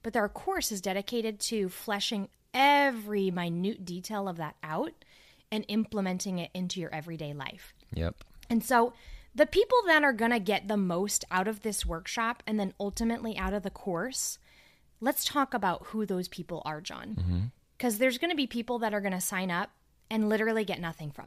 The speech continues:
Speaker 1: it.
Speaker 2: Sure.
Speaker 1: So who's that?
Speaker 2: Well, f-, for one, those are the folks who are gonna sign up and then not watch any of the videos,
Speaker 1: Right.
Speaker 2: download any of the guides, do any of the w-, exercises.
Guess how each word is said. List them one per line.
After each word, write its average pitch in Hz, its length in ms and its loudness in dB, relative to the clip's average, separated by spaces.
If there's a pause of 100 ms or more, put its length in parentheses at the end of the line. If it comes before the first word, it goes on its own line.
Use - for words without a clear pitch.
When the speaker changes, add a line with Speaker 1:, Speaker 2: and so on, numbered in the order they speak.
Speaker 1:
it. - 100 -20 (200)
Speaker 2:
Sure. 123 360 4 (200)
Speaker 1:
So 208 440 4 (120)
who's 294 280 2
that? 175 240 -4 (540)
Speaker 2:
Well, 139 340 10 (160)
f-, - 220 -20
for 117 180 10
one, 123 500 12 (460)
those 127 320 12
are 110 140 12
the 104 120 10
folks 107 340 10
who 110 80 6
are - 20 6
gonna 107 160 8
sign 104 380 8
up - 280 6 (340)
and 104 140 6
then 98 300 6
not 98 260 6 (400)
watch - 300 0
any 90 120 8
of 87 60 6
the 85 80 6 (120)
videos, 127 520 6
Speaker 1:
Right. 147 220 -4 (300)
Speaker 2:
download 95 440 10
any 95 200 10
of 90 40 8
the 87 100 10
guides, 98 760 6 (340)
do 101 200 8
any 107 140 10
of 85 100 4
the 90 60 8
w-, 80 200 6
exercises. 131 1000 6